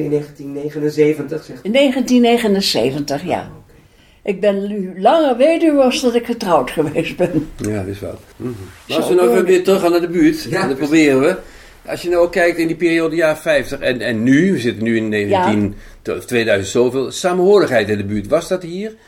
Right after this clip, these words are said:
Speaker 3: Is dat veranderd?
Speaker 2: Eh,
Speaker 3: Is
Speaker 2: nou
Speaker 3: het
Speaker 2: ja, nee. De saam-, ik vind, ik vind zelf de saamhorigheid op het ogenblik veel beter.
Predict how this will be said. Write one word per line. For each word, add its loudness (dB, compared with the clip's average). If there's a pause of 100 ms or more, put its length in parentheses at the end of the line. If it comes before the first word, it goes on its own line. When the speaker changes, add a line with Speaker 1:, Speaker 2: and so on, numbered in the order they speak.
Speaker 3:
Is -10
dat -10
veranderd? 4
Speaker 2:
Eh, -14
Speaker 3:
Is -10
Speaker 2:
nou 4
Speaker 3:
het 0
Speaker 2:
ja, 2
nee. 0 (320)
De -4
saam-, 0
ik -4
vind, 0 (100)
ik 2
vind 0
zelf 2
de -4
saamhorigheid 2
op -8
het -8
ogenblik 0
veel 0
beter. 0